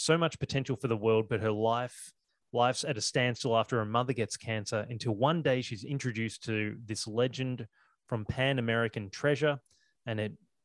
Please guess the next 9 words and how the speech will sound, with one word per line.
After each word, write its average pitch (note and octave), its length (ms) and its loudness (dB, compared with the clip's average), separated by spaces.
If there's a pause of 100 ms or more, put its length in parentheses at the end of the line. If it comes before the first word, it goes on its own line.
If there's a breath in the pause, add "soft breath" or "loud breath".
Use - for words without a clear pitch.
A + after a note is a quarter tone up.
(180)
maybe C3 420 2
involves A2+ 420 2
her A2+ 80 2
family. G2+ 560 -4
And G2+ 120 -8
she A2 100 -8
kind B2+ 200 2
of A2 100 0
just - 220 -2